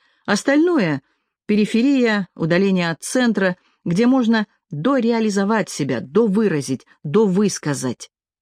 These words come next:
Жил в диком напряжении, будто все время куда-то торопился. Непрерывно пил кофе, курил, к концу работы сильно уставал и буквально на глазах сникал. Писал по ночам при закрытых окнах, чтоб мошка не налетала.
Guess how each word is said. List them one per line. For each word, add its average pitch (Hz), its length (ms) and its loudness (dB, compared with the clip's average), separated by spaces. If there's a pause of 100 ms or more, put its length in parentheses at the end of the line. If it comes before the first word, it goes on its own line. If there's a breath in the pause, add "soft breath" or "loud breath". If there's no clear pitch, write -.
(640)
Жил 220 440 0
в 165 140 -4
диком 170 280 0
напряжении, 147 760 -2 (500 loud breath)
будто 233 300 0
все 226 180 0
время 262 260 2
куда-то 202 320 0
торопился. 180 640 -4 (480 soft breath)
Непрерывно 240 680 2
пил 185 220 0
кофе, 202 420 -2
курил, 214 440 2
к - 60 -10
концу 214 300 2
работы 254 320 0
сильно 190 320 0
уставал 226 400 -2
и 233 40 2
буквально 233 440 0
на 214 100 2
глазах 185 400 -2
сникал. 156 540 -6 (540)
Писал 190 420 0
по 170 100 -4
ночам 156 460 -2
при 143 100 -2
закрытых 147 500 -4
окнах, 165 380 -2 (280 soft breath)
чтоб - 280 -2
мошка 214 420 0
не 135 120 0
налетала. 127 560 -6